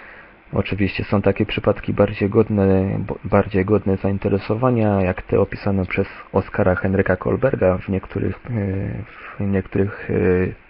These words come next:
tomach jego książek, gdzie u zwy-, gdzie u wszystkich, jak to się dzisiaj tytułuje.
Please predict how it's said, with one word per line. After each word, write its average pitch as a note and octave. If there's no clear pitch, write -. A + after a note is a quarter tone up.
tomach F#2
jego F#2
książek, F#2+
gdzie G2+
u G2
zwy-, G2+
gdzie G2+
u G2
wszystkich, -
jak -
to -
się -
dzisiaj F#2+
tytułuje. G2